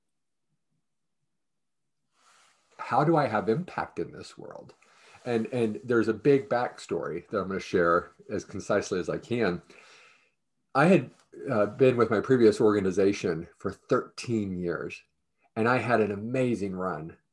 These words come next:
Um, I had basically achieved everything that I could achieve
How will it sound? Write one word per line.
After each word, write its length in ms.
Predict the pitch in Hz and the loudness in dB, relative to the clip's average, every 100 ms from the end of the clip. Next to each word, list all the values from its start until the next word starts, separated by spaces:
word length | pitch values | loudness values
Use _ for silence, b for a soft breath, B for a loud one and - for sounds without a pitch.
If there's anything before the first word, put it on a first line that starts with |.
| _ _ b b b - | _ _ b b b -4
Um, 380 | 104 98 92 120 | -2 -2 -2 0
I 160 | 123 | 0
had 480 | 120 123 113 107 113 | 4 4 4 -2 0
basically 480 | 127 147 147 123 104 | 4 4 0 2 0
achieved 480 | 98 - 147 113 95 | 0 2 2 2 0
everything 500 | 117 117 131 120 110 | 0 2 2 2 0
that 120 | 101 92 | 0 -2
I 100 | 95 | -4
could 220 | - 92 | -4 -4
achieve 720 | 90 - - 170 90 85 | -4 -4 -2 0 0 -2